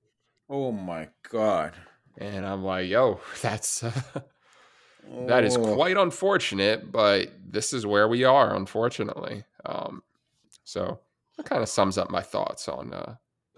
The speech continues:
Speaker 2: on surgery. Unless it's, like, really, really, like, "Yo, this is life-threatening and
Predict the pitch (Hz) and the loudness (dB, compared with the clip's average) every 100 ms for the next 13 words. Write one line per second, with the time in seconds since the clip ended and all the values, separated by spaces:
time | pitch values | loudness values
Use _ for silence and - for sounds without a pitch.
0 | _ _ _ - 104 98 104 92 98 135 | _ _ _ -12 -10 -4 -2 2 2 6
1 | 285 - 151 - 127 104 101 104 123 131 | 6 6 4 6 6 6 4 4 6 6
2 | 135 120 107 120 123 127 120 101 95 110 | 6 2 4 6 6 6 6 4 4 6
3 | 104 143 135 101 98 101 - 107 98 104 | 6 4 0 -2 0 0 0 -2 -2 -2
4 | 104 104 98 101 | -4 -4 -6 -10